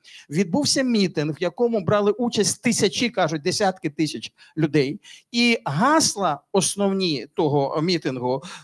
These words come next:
е, це, е, здоровий глузд, е, справедливість, ні поставкам зброї в Україні, ні підтримці Ізраїлю.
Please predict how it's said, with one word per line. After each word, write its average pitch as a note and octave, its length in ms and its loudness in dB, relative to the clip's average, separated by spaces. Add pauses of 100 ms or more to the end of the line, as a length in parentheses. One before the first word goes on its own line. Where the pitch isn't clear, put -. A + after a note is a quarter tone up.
(120)
е, D#3+ 400 4
це, F3 340 4 (380)
е, E3+ 260 4
здоровий G#3+ 600 8
глузд, G3 560 0
е, E3+ 120 4
справедливість, G3 880 0 (180)
ні G#3 560 0
поставкам E3 640 -2
зброї D3 420 0
в B2+ 140 -6
Україні, A3 680 -2 (160)
ні A3 440 0 (140)
підтримці E3+ 720 -2
Ізраїлю. D3 640 -4